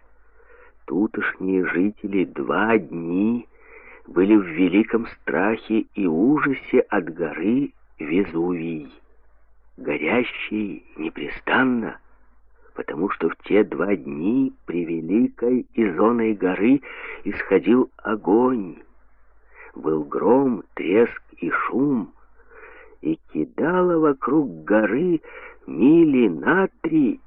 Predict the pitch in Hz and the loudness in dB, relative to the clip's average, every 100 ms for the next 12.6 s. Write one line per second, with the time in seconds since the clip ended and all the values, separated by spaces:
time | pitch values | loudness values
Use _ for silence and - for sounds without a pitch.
0 | - 95 80 - - 76 - 143 220 196 | -4 -2 -2 -4 -4 -6 -2 2 2 2
1 | 147 - - - - - - - - _ | 0 -2 -18 -20 -20 -20 -20 -20 -20 _
2 | - - - - - 196 185 185 - - | -6 -4 -4 -2 2 4 6 4 4 6
3 | 165 147 139 151 151 139 127 123 - - | 6 6 2 2 0 0 0 0 -4 -6
4 | 101 110 95 120 113 107 90 87 50 69 | 0 0 4 4 4 0 -4 -4 -4 -6
5 | - _ _ _ _ _ _ _ - - | -14 _ _ _ _ _ _ _ -20 -14
6 | 76 78 78 120 131 120 113 120 117 120 | -6 -4 2 6 6 4 2 2 2 -2
7 | - - 101 120 98 101 95 110 127 - | -4 0 4 4 2 0 0 -2 -4 -2
8 | 113 120 113 - 82 120 - 95 110 113 | -2 0 -2 -2 0 0 0 4 4 4
9 | 104 117 120 113 113 113 107 80 113 143 | 0 -2 -2 -2 -2 0 0 0 2 0
10 | 131 101 69 - - _ - - - - | 0 -2 -4 -16 -20 _ -20 -20 -20 -20
11 | - - - - 67 - 82 90 80 80 | -20 -20 -14 -8 -8 -2 -2 0 -2 -4
12 | 76 110 - - 104 - | -2 -2 -4 -2 -2 -4